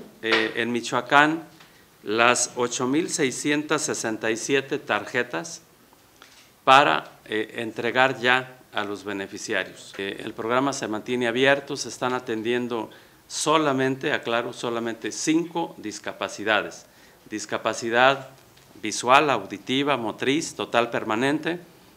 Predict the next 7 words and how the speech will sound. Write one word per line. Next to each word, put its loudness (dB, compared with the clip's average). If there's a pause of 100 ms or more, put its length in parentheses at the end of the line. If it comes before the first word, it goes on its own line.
(140)
discapacidad 0
intelectual 0
y -2
discapacidad -2
psicosocial. -4 (640)
Luego, 0 (420)
eh, -6